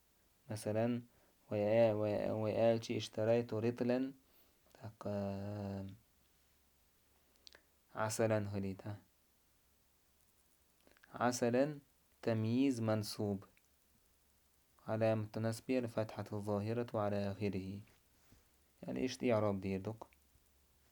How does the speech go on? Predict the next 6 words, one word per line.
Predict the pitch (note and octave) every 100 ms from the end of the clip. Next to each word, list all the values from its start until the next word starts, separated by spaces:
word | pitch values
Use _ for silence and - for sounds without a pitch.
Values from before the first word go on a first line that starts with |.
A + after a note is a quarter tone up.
| - - _ - _ - - _ _ _ _ -
هكا | A2+ A2+ A2+
إيش | A2 B2 A#2+ - _
طاب | A#2+ B2 A#2+
المكان | A2+ G#2 G#2 G2+ G#2 G#2+ G#2
هواء | G#2 G#2 G#2 G#2+ G#2+
نالج. | G2+ G#2 A2 -